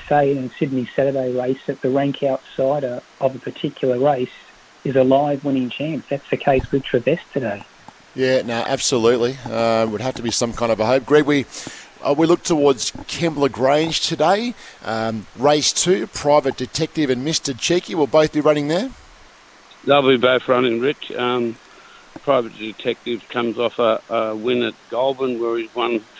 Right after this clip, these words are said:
Speaker 3: two or three of those. He's pleased us this time in. This is not a, a give me race, but, uh,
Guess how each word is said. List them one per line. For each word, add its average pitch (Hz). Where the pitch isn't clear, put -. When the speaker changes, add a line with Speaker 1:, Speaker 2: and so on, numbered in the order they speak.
Speaker 3:
two 127
or 120
three 123
of 117
those. 127
He's 120
pleased 131
us 117
this -
time 120
in. 123
This 143
is 127
not 131
a, 104
a 117
give 110
me 120
race, 120
but, 110
uh, 117